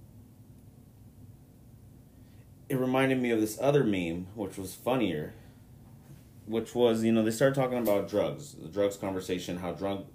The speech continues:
drugs are way stronger now than they were back in the, in their days.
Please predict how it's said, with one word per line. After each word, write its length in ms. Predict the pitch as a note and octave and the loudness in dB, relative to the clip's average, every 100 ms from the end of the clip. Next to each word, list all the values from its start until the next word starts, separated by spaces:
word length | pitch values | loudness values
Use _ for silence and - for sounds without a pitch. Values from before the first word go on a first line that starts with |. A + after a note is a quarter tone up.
| - | -18
drugs 320 | F2+ G#2+ A2 G#2+ | -2 2 2 0
are 80 | |
way 180 | F#2 G2+ | 0 0
stronger 460 | G2+ - F#2+ F#2 E2+ | 0 -2 -2 -2 -2
now 400 | F2+ F2+ D#2+ D2+ | 0 -2 -2 -2
than 160 | D2 | -4
they 80 | D#2 | -4
were 180 | E2 F2+ | -2 -2
back 240 | E2 D#2+ | -2 -4
in 80 | - | -4
the, 140 | C#2+ C#2+ - | -6 -6 -8
in 140 | D#2+ | -2
their 180 | E2 A#2 | 2 2
days. 420 | - C2 B1 - | 0 -4 -8 -14